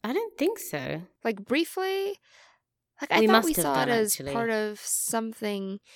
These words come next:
Speaker 2: Yeah, 'cause when I saw it, I was like, "I don't think we talked about you, but I think we've, we've seen you around the neighborhood
Speaker 1: It,
Speaker 2: before."
Speaker 1: it probably was mentioned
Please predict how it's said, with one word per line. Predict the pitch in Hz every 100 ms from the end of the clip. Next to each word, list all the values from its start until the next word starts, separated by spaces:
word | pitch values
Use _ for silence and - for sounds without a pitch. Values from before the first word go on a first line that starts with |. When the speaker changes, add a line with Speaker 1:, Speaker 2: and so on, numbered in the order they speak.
| - - -
Speaker 2:
Yeah, | 240
'cause | 240
when | 294
I | 302
saw | 381 370
it, | 302
I |
was | 269 262
like, | 240 -
"I |
don't | 480 554
think | 453
we | 247
talked | - 202 247 -
about | 339 339
you, | 359
but | - -
I |
think | - 480
we've, | 254 214 185 - - - _ -
we've | 349 330
seen | 311 247
you | 202 175
around | 175 151
the | 156
neighborhood | 143 160 170 - - _ _ _ _ _
Speaker 1:
It, | 226 226
Speaker 2:
before." | - 233
Speaker 1:
it | 220
probably | - 269
was | 226 196
mentioned | 160 165 - - 156 151 147